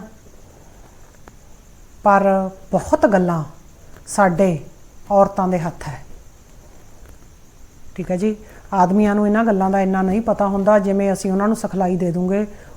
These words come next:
ਉਹਨਾਂ ਨੇ ਉੱਦਾਂ ਹੀ ਸੱਚ ਮੰਨ ਜਾਣਾ। ਔਰਤਾਂ ਨੂੰ ਹੀ ਇਹਨਾਂ ਗੱਲਾਂ ਦੀ ਜਾਣਕਾਰੀ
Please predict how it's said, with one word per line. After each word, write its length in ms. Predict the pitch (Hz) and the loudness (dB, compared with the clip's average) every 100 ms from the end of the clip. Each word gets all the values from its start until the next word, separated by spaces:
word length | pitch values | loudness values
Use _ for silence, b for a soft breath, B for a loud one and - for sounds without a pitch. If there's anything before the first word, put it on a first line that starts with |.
| - | -2
ਉਹਨਾਂ 180 | 208 226 | 0 2
ਨੇ 100 | 233 - | 0 -2
ਉੱਦਾਂ 320 | 190 160 208 | 0 2 2
ਹੀ 160 | 190 | 0
ਸੱਚ 280 | 240 214 - | -2 -4 -6
ਮੰਨ 260 | 180 160 151 | -6 -4 -4
ਜਾਣਾ। 300 | 156 147 143 - - B B B B - - - - - 214 | -6 -10 -12 -18 -20 B B B B -20 -20 -20 -20 -8 4
ਔਰਤਾਂ 420 | 214 220 226 220 | 4 6 0 2
ਨੂੰ 240 | 208 208 | 2 2
ਹੀ 260 | 175 185 247 247 214 | 0 2 2 0 0
ਇਹਨਾਂ 200 | 208 233 | 2 2
ਗੱਲਾਂ 280 | 202 180 175 | 2 0 0
ਦੀ 100 | 196 | 0
ਜਾਣਕਾਰੀ 520 | 190 165 147 160 | -2 -2 -4 -4